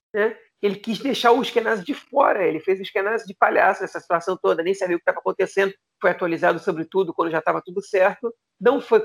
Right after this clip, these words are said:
convidado pra, pra, pro ato, e quando chegou lá, o Ashkenazi já teve a bondade, obviamente, foi,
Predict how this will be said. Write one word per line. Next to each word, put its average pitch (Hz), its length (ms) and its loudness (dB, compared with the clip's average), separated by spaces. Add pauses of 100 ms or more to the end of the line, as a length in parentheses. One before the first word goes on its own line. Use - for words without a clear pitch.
convidado 185 680 -2
pra, 151 260 2
pra, 151 300 0
pro 170 200 -4
ato, 220 420 0 (240)
e 214 60 -14
quando 240 180 0
chegou 233 280 2
lá, 247 260 2 (100)
o - 40 -8
Ashkenazi 220 380 -2
já 220 60 0
teve 214 160 -2
a 214 60 2
bondade, 190 540 0
obviamente, 175 640 -6
foi, 165 240 -6